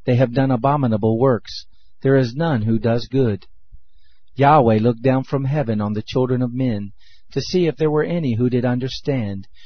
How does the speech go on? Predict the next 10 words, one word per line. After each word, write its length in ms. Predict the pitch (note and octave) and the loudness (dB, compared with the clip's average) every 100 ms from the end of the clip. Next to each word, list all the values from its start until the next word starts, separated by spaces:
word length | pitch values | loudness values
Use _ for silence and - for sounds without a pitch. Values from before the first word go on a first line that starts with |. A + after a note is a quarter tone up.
| - - | -12 -2
who 160 | D#3 | 0
did 260 | D3 E3+ E3 | 4 2 0
seek 380 | - F3+ D#3 - | -4 -2 -2 -2
after 300 | A#2+ - C3 | -4 -4 -2
God. 440 | C#3+ C3 G#2 G2 - - - - - - | 0 0 -2 -6 -12 -18 -18 -18 -16 -4
They 120 | - C3+ | 2 4
have 160 | C#3 | 6
all 260 | D3 D#3 A2+ | 6 6 4
gone 220 | A#2 A2+ | 2 0
aside, 600 | A2+ - C#3+ A#2+ G#2 G2+ | 0 -2 0 0 -2 -4